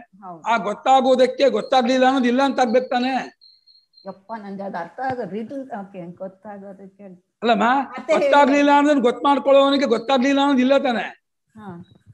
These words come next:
Speaker 2: ಗೊತ್ತಾಗ್ಲಿಲ್ಲ ಅನ್ನೋದು ಗೊತ್ತು ಮಾಡ್ಕೊಳ್ಳೋವನಿಗೆ ಗೊತ್ತಾಗ್ಲಿಲ್ಲ ಅನ್ನೋದಿಲ್ಲ.
Speaker 1: ಇಲ್ಲ.
Speaker 2: ಗೊತ್ತಾಯ್ತು ಅನ್ನೋದು ಗೊತ್ತು ಮಾಡ್ಕೊಳ್ಳೋವನಿಗೆ ಗೊತ್ತಾಯ್ತು ಅನ್ನೋದು ಇಲ್ಲ.
Speaker 1: ಓಕೆ, ಹಾ.
Speaker 2: ಗೊತ್ತಾಯ್ತು ಅನ್ನೋದು
Speaker 1: ಗೊತ್ತಾಯ್ತು
Speaker 2: ಗೊತ್ತು ಮಾಡ್ಕೊಳ್ತಾನೆ.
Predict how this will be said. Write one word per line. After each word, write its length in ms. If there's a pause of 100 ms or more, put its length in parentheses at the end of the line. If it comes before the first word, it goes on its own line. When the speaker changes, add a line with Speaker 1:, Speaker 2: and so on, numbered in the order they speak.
(200)
Speaker 2:
ಗೊತ್ತಾಗ್ಲಿಲ್ಲ 560
ಅನ್ನೋದು 200
ಗೊತ್ತು 140
ಮಾಡ್ಕೊಳ್ಳೋವನಿಗೆ 640
ಗೊತ್ತಾಗ್ಲಿಲ್ಲ 580
ಅನ್ನೋದಿಲ್ಲ. 340 (400)
Speaker 1:
ಇಲ್ಲ. 240 (160)
Speaker 2:
ಗೊತ್ತಾಯ್ತು 480
ಅನ್ನೋದು 200
ಗೊತ್ತು 220
ಮಾಡ್ಕೊಳ್ಳೋವನಿಗೆ 440
ಗೊತ್ತಾಯ್ತು 420
ಅನ್ನೋದು 220
ಇಲ್ಲ. 200 (640)
Speaker 1:
ಓಕೆ, 340
ಹಾ. 380 (500)
Speaker 2:
ಗೊತ್ತಾಯ್ತು 420
ಅನ್ನೋದು 200
Speaker 1:
ಗೊತ್ತಾಯ್ತು 20
Speaker 2:
ಗೊತ್ತು 180
ಮಾಡ್ಕೊಳ್ತಾನೆ. 440